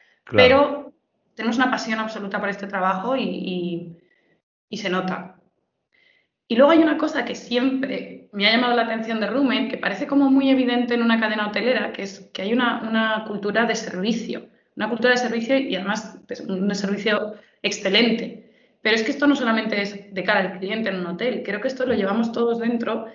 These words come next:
Speaker 2: incluso en las interacciones que te-, podemos tener aquí en reuniones en central, en
Speaker 1: Ujú.
Speaker 2: interacciones entre, bueno, no sé, entre nosotros. Al final siempre hay una cultura como de servicio, de querer acompañar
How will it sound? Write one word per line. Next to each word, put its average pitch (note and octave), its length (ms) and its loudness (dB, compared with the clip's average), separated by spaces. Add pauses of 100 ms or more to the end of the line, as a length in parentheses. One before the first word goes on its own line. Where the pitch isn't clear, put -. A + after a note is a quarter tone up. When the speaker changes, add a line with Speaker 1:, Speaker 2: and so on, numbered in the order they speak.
(180)
Speaker 2:
incluso G3 300 -4
en G3 60 0
las F#3+ 140 -2
interacciones F#3+ 500 0
que D4 80 -2
te-, C4 120 -2
podemos A#3+ 380 0
tener A3 220 0
aquí A3 220 -2
en G3+ 120 -2
reuniones G3+ 400 0
en F3+ 120 -6
central, G#3+ 800 0 (220)
en F#3+ 180 0
Speaker 1:
Ujú. F3 300 0
Speaker 2:
interacciones A3 760 -4
entre, G#3 600 0
bueno, D4 300 0
no C4 120 -2
sé, C#4 140 -2
entre B3+ 160 0
nosotros. - 580 0 (280)
Al G#3 120 4
final A3+ 260 2
siempre C#4 260 4
hay C4+ 80 6
una C4 220 4
cultura A#3 420 0
como G#3+ 160 -4
de F#3+ 80 -4
servicio, C4 480 -2
de A3+ 80 0
querer G#3 220 0
acompañar G#3 400 -4